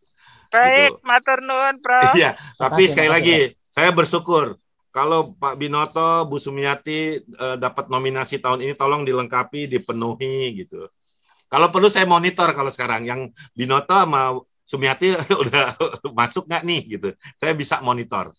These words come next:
Speaker 2: bertanya, saya bisa bertanya gitu ke tim sisternya atau siapapun. Tapi ya saya nggak bisa ngikuti betulan <laughs> sampai <laughs> ya. Kurang lebih
Speaker 1: Baik.
Speaker 2: begitu. Kami sendiri bekerja kan ada etika tim
Speaker 3: Iya,
Speaker 2: juga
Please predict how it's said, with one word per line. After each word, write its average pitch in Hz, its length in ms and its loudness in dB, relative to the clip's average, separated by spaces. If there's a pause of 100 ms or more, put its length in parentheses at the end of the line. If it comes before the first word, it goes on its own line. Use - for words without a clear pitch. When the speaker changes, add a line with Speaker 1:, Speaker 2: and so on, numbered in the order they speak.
(280)
Speaker 2:
bertanya, 180 640 2 (320)
saya 156 240 -6
bisa 151 240 -4
bertanya 135 480 -4 (640)
gitu 90 240 -12
ke 143 400 0 (400)
tim 131 160 0
sisternya 131 800 -4
atau 117 160 -8
siapapun. 107 640 -6 (320)
Tapi 151 240 -4
ya 151 80 2
saya 151 160 0
nggak 135 240 0
bisa 131 160 0
ngikuti 127 420 -4
betulan 123 480 2
<laughs> - 60 -2
sampai 131 320 0 (640)
<laughs> - 640 -10
ya. - 160 2 (560)
Kurang 170 320 4
lebih 190 160 8
Speaker 1:
Baik. - 80 2
Speaker 2:
begitu. 196 220 0 (180)
Kami 147 320 0
sendiri 160 320 2
bekerja 160 400 -2
kan 175 160 -2
ada 139 240 -2
etika 120 720 0 (240)
tim 127 240 0
Speaker 3:
Iya, 135 80 0
Speaker 2:
juga 135 220 0